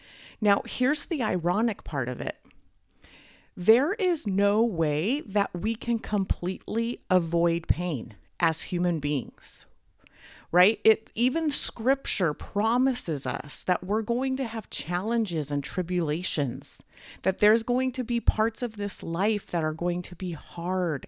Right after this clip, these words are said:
and difficult. There's no promise in God's word that our life will always be one hundred percent positive.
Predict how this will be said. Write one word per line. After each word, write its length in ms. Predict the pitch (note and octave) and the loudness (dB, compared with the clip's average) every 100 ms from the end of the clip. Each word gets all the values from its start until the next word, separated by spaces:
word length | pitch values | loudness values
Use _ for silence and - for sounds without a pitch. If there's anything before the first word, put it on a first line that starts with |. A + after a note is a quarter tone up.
| - | -6
and 200 | D#3 D3+ | -4 -2
difficult. 640 | F3+ - F#3+ - C3+ - - - - - - | -4 -6 -6 0 0 0 -8 -18 -16 -18 0
There's 360 | G#3+ B3 B3 G#3+ | 4 4 2 0
no 420 | G#3+ B3 C#4 D4+ | 2 4 4 2
promise 1040 | - - G#3+ A3 A#3+ B3 E3+ D3 G3 - - | -2 0 2 4 6 6 4 2 0 -2 -4
in 200 | F#3+ F#3+ | -2 0
God's 380 | F#3+ F3+ E3 C#3+ | 0 0 -2 -6
word 500 | C#3 C3 D3+ A3 B3 - - - - - | -4 -2 -2 -2 -6 -14 -20 -20 -20 -14
that 380 | E3+ G3+ G3+ - F#3 | 0 4 4 4 4
our 240 | F#3+ G3+ | 4 4
life 720 | F#3+ E3+ F3+ B3 D4 - - - | 2 2 4 2 -2 -8 -18 -12
will 320 | F#3 G#3 G3+ - | 0 2 2 0
always 580 | F3+ G#3+ G#3+ A3+ A3+ E3+ | 2 2 2 0 -2 -2
be 480 | F#3 F#3+ G#3 C4+ D#4 | -2 0 -2 -2 -4
one 300 | F3 G3+ G#3 | -2 0 2
hundred 580 | F3+ F#3+ G3+ G#3 G3+ F#3+ | 2 2 2 2 0 0
percent 480 | - F#3 - F3 - | -2 0 0 -2 -2
positive. 560 | - G3+ G3 D#3+ - | 2 2 2 0 0